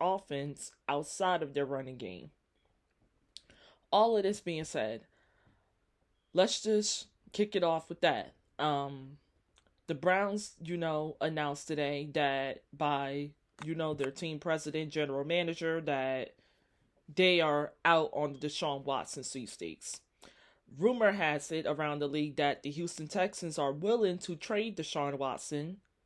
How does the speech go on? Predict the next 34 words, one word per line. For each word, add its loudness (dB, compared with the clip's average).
but 4
not 0
to -4
anyone -2
within 0
the -2
A 4
F -2
C -12
South -4
division, 0
which -6
is -12
why 2
the -6
Colts -4
couldn't -8
get 2
him -4
after -2
trading -4
their 4
quarterback 0
Carson 0
Wentz -2
to -2
the 2
Washington -2
Commanders. -4
And -2
I -4
don't -2
really -4
remember -2